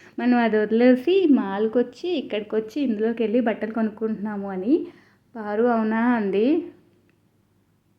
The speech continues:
అంతకుముందు రోజే నేను చెప్పాను, "నీకు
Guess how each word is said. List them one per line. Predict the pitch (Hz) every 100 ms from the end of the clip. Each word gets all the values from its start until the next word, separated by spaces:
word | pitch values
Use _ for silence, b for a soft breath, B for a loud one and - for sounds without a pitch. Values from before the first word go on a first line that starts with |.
| _ _ _ _ _ _ _
అంతకుముందు | 247 247 247 240 254
రోజే | 269 269 302 381
నేను | 294 247
చెప్పాను, | 240 226 240 233 220 285
"నీకు | 269 262 240 233 214